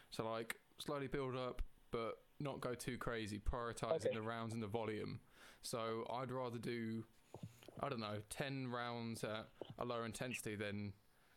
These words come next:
Speaker 1: I don't know, three rounds at a much higher intensity, but do it more frequently to sort of get the problem solving sorted. And each training
Speaker 2: Okay,
Speaker 1: session's
Speaker 2: okay.
Speaker 1: got its own kind of specific goal. So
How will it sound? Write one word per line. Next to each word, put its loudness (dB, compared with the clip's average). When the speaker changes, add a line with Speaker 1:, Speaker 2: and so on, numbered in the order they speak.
Speaker 1:
I -2
don't -2
know, -2
three 0
rounds 0
at 0
a -2
much -2
higher 0
intensity, -2
but -2
do 2
it 0
more -2
frequently -2
to -6
sort -4
of -2
get 0
the 0
problem 2
solving 0
sorted. -2
And 2
each 0
training 6
Speaker 2:
Okay, 6
Speaker 1:
session's 2
Speaker 2:
okay. 2
Speaker 1:
got 2
its 0
own 4
kind 0
of -2
specific -2
goal. 2
So 0